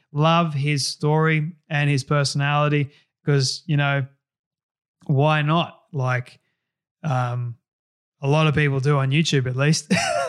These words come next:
But anyway, guys, uh, please, if you do get something from this, share it around to your friends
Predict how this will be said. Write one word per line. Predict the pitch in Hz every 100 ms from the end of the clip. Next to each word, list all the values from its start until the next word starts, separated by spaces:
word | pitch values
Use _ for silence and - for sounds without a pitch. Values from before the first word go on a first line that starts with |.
| 214 - - - - 233 185
But | 170
anyway, | 190 202 185 170
guys, | 160 160 160 127
uh, | - 147 147 147
please, | - 180 185 175
if | 165
you | 160
do | 175
get | 170
something | 175 156 151
from | 131 156 160
this, | 156 143
share | - 165
it | 165
around | 147 147 147 151
to | 139
your | 139
friends | 131 156 156 156 147